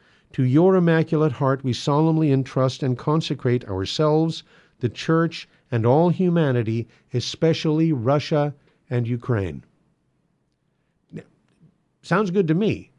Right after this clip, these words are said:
okay? Now, now, no doubt there are those who will find fault with it. And, and that's the question, I think. Why, why are so many Fatima devotees so upset when it seems like they're, they're getting exactly what they asked for? You know, I mean, I guess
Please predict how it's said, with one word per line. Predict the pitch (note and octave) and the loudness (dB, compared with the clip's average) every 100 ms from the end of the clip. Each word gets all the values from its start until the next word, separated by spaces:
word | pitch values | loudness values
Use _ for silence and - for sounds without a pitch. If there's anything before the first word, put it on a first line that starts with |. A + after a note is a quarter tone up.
| _ - | _ -16
okay? | G2+ C3+ D3 B2 | -6 -2 -2 0
Now, | A#2+ | 0
now, | C3 C#3+ | 0 0
no | C#3+ D3 | -2 0
doubt | D3 D#3 D3+ | 2 2 2
there | C#3+ | 0
are | |
those | C3 C3+ | 0 0
who | C#3 | -2
will | B2+ | -4
find | C#3+ B2 A#2 | -2 -2 -2
fault | E3 F3+ G2+ | -2 -2 -6
with | F2 | -10
it. | G2+ _ _ _ _ - | -10 _ _ _ _ -10
And, | A#3 | -6
and | A3 B3+ | -4 -2
that's | C4 - | -2 -6
the | A#3+ | -8
question, | D#4+ D#4+ - G3 | -4 -4 -4 -4
I | C3+ | -4
think. | C#3+ C#3 | -4 -4
Why, | E3 A3+ | -4 -6
why | A#3+ G#3+ B3 | -6 -6 -4
are | G#3 | -4
so | - A3+ | -4 -4
many | G3+ | -4
Fatima | C#3+ A3+ A3 G3 | -4 -2 -2 -2
devotees | D3 A#2+ G3+ E3+ C3+ - C#4+ A#3+ G#2 G#2+ - - _ _ _ _ _ _ _ | -2 0 0 0 -4 -2 0 2 0 -4 -8 -16 _ _ _ _ _ _ _
so | - - C#4 C4+ | -10 -4 -2 0
upset | F3+ - A3 C#3+ E3 | -2 -2 -2 -2 -2
when | D#3+ | -4
it | D#3+ | -4
seems | A#3 B3 F3+ | -6 -4 -4
like | E3 | -4
they're, | D#3+ D#3 | -6 -6
they're | C3 B2 | -8 -2
getting | F3 A3 E3 D#3 | 0 2 0 -2
exactly | C3+ C#3+ F#3+ F#3 | -2 -2 -2 -2
what | E3+ E3+ | -4 -2
they | F3+ | -4
asked | A#3 - - | -6 -8 -12
for? | G#2 - _ _ _ _ _ _ _ _ - | -16 -18 _ _ _ _ _ _ _ _ -4
You | C#3 | 0
know, | |
I | |
mean, | B2+ | 0
I | A2+ | -2
guess | A2 A2 | -4 -6